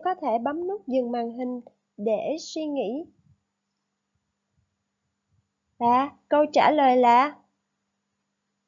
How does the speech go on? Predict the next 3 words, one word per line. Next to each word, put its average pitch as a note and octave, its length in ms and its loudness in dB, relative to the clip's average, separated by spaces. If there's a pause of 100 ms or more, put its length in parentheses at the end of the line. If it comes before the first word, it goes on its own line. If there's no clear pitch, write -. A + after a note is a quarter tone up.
(1900)
quá D4+ 320 4
trình B3+ 340 2 (760)
nước D#4+ 280 0